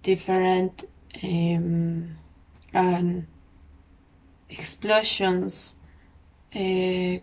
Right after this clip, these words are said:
consequence. And also we can see in these days, uh,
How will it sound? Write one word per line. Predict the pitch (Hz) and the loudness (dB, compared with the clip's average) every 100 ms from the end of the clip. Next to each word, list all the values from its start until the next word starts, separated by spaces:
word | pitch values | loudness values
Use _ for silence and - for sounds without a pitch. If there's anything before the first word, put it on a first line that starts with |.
| - - | -10 -8
consequence. | - 185 185 - - - - - - - - - - - - - _ - - - - | 0 0 0 -8 -8 -8 -8 -12 -14 -18 -20 -20 -20 -20 -20 -20 _ -20 -20 -20 -2
And | 233 226 226 254 | 4 8 8 6
also | 294 339 330 | 4 6 6
we | 269 | 6
can | 262 247 | 2 -2
see | - 226 220 202 196 - - - - - | 0 2 2 2 0 -6 -20 -20 -16 -6
in | 202 202 196 190 175 - - - | -2 2 4 2 0 -12 -16 -2
these | 220 196 | 0 0
days, | - 196 190 190 - - - - - - - - - | 2 6 6 4 -2 -16 -18 -20 -20 -20 -20 -8 4
uh, | 202 202 196 196 | 6 10 10 8